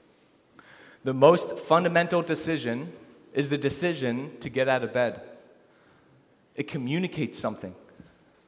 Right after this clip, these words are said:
The decision to get out of bed is the decision to live. It's a claim that life is worth living despite the risk.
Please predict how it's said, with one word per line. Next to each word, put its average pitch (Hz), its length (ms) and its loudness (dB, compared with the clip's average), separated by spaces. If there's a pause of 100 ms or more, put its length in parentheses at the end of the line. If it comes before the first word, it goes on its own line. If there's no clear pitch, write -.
(600)
The 135 80 2
decision 170 460 0
to 139 60 0
get 151 280 4
out 147 180 4
of 131 100 -2
bed 151 260 4
is 120 140 -2
the 135 80 -10
decision 151 600 -4
to 117 280 -6
live. 117 400 -4 (1160)
It's - 160 -4
a 147 40 0
claim 160 520 0
that 123 240 2
life 147 340 6
is 139 140 -6
worth 139 320 0
living 120 500 -2 (340)
despite 135 540 0
the 120 80 -6
risk. 117 500 -6